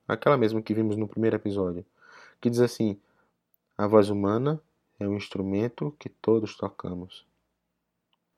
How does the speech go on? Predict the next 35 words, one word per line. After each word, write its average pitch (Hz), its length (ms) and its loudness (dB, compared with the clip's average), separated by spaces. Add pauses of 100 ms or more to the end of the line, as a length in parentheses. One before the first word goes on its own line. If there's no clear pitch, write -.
(200)
Pois 160 200 6
bem, 104 280 4
essas 135 300 0
são 135 160 0
as 123 140 0
três 151 340 6
formas 117 340 0
de 120 80 -6
conhecer 113 380 -2
melhor 107 240 2
o 90 60 0
seu - 180 -2
ouvinte. - 400 -10 (560)
Agora 135 300 12
vamos 127 200 4
pra - 160 2
capturar 120 500 2
a - 20 -2
atenção. - 480 -8 (1300)
"Mas 135 220 6
Emerson, 135 340 6
por 165 220 0
que 180 160 4
capturar 143 400 4
a - 20 -4
atenção? 101 360 -6
Qual 147 160 2
é - 20 0
o 165 40 0
motivo 147 380 0
disso?" 110 480 -2
O 135 60 -6
motivo 143 320 -4
é 147 60 -4
simples. - 580 -8